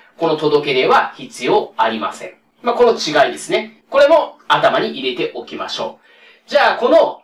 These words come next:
案内所に関する届け出って何なのかというと、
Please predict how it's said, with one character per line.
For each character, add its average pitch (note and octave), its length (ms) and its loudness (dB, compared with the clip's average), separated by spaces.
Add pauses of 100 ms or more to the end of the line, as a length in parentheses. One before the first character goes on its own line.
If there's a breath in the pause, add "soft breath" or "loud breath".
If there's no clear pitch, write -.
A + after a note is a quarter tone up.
案 C4+ 220 2
内 D#4 160 4
所 D4+ 100 0
に D4 80 -10
関 C#4 180 4
す C#4 100 -6
る D#3 60 -4
届 D3+ 300 -2
け D3 120 0
出 - 60 -12
っ - 40 -20
て - 260 -2
何 D4 300 2
な F3+ 80 0
の A2+ 100 -4
か - 100 -6
と G#2+ 80 -12
い A2+ 240 -4
う A2+ 100 -10
と、 - 340 0